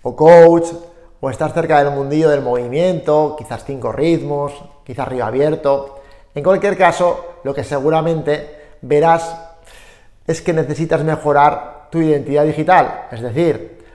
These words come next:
aumentar tu visibilidad en un entorno dos punto cero y, en consecuencia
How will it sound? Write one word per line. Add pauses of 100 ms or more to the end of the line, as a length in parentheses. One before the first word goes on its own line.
(140)
aumentar
tu
visibilidad
en
un
entorno
dos
punto
cero
y,
en
consecuencia